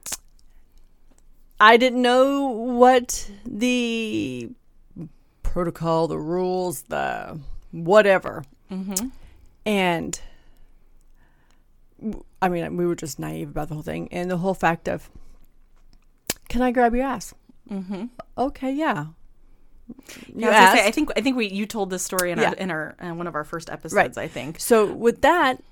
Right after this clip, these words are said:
Speaker 1: had I known what that whole situation, okay, that's not okay.
Speaker 2: Mm-hmm.
Speaker 1: Uh, I was a little like, "What the fuck? I don't know."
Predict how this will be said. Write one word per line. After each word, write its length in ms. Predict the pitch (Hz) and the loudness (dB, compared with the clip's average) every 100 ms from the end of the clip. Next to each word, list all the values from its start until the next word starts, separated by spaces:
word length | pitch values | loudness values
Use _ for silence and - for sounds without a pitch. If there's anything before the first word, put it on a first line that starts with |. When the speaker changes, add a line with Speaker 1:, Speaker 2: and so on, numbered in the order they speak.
| - - - - - _ _ _ _ _ - - - | -20 -20 -20 -20 -20 _ _ _ _ _ -20 -16 -10
Speaker 1:
had 320 | 180 226 262 | -6 0 2
I 400 | 254 262 294 302 - - - | 4 2 2 0 -2 -10 -12
known 960 | 185 175 180 196 185 190 196 240 254 - _ _ _ _ - - - - _ _ - _ _ _ - - - - - _ - - | -8 -6 -2 0 0 -2 -4 -6 -8 -10 _ _ _ _ -20 -20 -20 -20 _ _ -20 _ _ _ -20 -20 -20 -20 -20 _ -20 -20
what 640 | - 175 202 208 - - - - - - - _ _ - | -12 2 4 4 0 -8 -10 -18 -20 -20 -20 _ _ -18
that 500 | 160 196 185 185 - - - - _ _ 175 | -4 4 4 4 -2 -20 -20 -20 _ _ -6
whole 400 | 151 202 190 175 | 2 4 4 0
situation, 1000 | - 214 - 190 185 - 185 175 160 - - - - _ 202 | -4 -4 -2 -2 -2 -4 -4 -4 -6 -12 -20 -20 -20 _ -2
okay, 180 | 196 | 0
that's 280 | 190 190 - | 2 2 0
not 180 | 185 170 | -2 -2
okay. 460 | 160 156 165 - - - | -2 -4 -6 -8 -20 -10
Speaker 2:
Mm-hmm. 360 | 190 180 185 175 170 - _ _ _ - | -6 -6 -6 -8 -12 -20 _ _ _ -12
Speaker 1:
Uh, 100 | 165 160 - - | -10 -12 -8 2
I 120 | 185 | 2
was 200 | 180 165 | 2 0
a 80 | 175 | 0
little 180 | 175 165 | 0 0
like, 400 | 165 160 - - | -2 -4 -10 -12
"What 140 | - | -10
the 120 | 143 | -12
fuck? 400 | - - 151 156 | -12 -10 -10 -8
I 100 | 160 | -8
don't 200 | 156 151 | -8 -6
know." 300 | 180 170 170 | -2 -2 -4